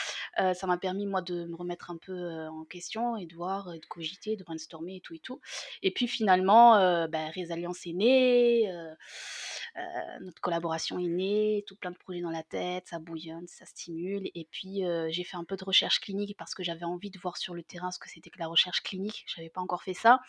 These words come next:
Et enfin, heu, je me suis, j'ai, j'ai, j'ai, j'ai pas mal cherché des boulots justement, hem,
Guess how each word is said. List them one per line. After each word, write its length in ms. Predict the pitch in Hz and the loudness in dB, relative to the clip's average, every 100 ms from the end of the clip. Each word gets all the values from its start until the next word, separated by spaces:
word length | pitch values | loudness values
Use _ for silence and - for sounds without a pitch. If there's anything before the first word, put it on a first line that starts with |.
| - - - - - - | -20 -20 -16 -16 -14 0
Et 120 | 196 | 4
enfin, 800 | 185 185 226 240 233 190 180 170 | 4 6 6 8 6 6 2 0
heu, 40 | 165 | 0
je 120 | 202 | -2
me 100 | 202 | -2
suis, 200 | - - | -4 -2
j'ai, 300 | 196 208 196 | 0 2 2
j'ai, 300 | 190 202 185 | 0 0 0
j'ai, 160 | 185 - | -2 0
j'ai 160 | 202 | 0
pas 140 | 220 226 | 4 6
mal 320 | 233 247 214 | 6 4 4
cherché 400 | - 185 - 226 | 2 4 2 2
des 120 | 208 | 0
boulots 320 | 185 202 233 | -2 -4 -2
justement, 540 | 226 214 - 202 214 240 - - - - | -2 -6 -10 -4 -4 -4 -12 -20 -12 -2
hem, 800 | 180 185 180 180 175 170 170 | 0 2 2 0 -4 -6 -8